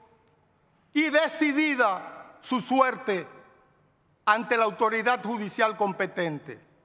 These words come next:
También analizando aspectos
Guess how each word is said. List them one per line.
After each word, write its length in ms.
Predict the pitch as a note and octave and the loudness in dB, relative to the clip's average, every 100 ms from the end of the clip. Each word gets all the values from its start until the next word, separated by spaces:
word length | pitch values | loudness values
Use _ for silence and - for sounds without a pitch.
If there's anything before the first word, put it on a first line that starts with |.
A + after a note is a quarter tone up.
| _ _ _ _ _ _ _ _ _ _ _ - | _ _ _ _ _ _ _ _ _ _ _ 0
También 600 | F3 F3 A3 C#4 C4+ A#3 | 2 2 0 0 2 2
analizando 1040 | A3 A3 F#3+ - C4+ B3+ A3+ A#3 A3+ - - - - _ _ _ _ _ _ _ - | 2 2 0 0 2 2 2 2 0 -10 -20 -20 -20 _ _ _ _ _ _ _ -2
aspectos 760 | E3+ - - C4 F#3+ B3+ G3 | -2 0 0 0 0 -4 -4